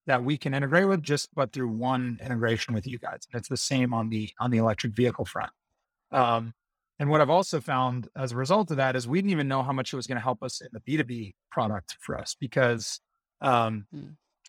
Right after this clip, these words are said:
Speaker 1: what we've found is that a lot of the controls companies in the space are actually limited by hardware. Like, they're vertically integrated because, you know, you, because of that problem of not wanting to build an A P I into every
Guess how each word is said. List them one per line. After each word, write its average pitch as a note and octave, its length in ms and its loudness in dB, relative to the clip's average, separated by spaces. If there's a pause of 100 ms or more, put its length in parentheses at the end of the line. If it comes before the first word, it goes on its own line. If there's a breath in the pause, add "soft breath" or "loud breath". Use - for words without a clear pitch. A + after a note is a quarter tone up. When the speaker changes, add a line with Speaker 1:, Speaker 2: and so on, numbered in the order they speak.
(120)
Speaker 1:
what C#3 200 0
we've D3+ 220 0
found C#3 280 2
is A#2+ 120 -2
that B2+ 180 2
a B2+ 80 0
lot B2 240 6
of C#3+ 60 4
the C#3 80 2
controls C3 460 -4
companies A#2+ 440 -4
in A2+ 80 0
the G#2 80 -2
space - 640 -2 (400)
are C#3 160 2
actually C#3+ 400 2
limited B2 640 -2 (140)
by A2+ 500 -2 (120)
hardware. B2 560 -2 (120)
Like, C#3+ 180 0
they're D3+ 140 4
vertically D3+ 480 4
integrated B2+ 600 0 (440)
because, C#3+ 920 2 (440)
you D3+ 100 0
know, A#2+ 180 2 (220)
you, C#3+ 180 -10 (120)
because E3 420 4
of E3 60 2
that C#3+ 180 4
problem C#3+ 300 2
of A#2+ 100 0
not B2+ 220 2
wanting B2+ 240 0
to A#2+ 80 -2
build A#2+ 240 -4
an A#2 80 -6
A A2+ 100 -6
P - 160 -8
I A2+ 200 -4
into A2+ 200 -8
every A2+ 380 -4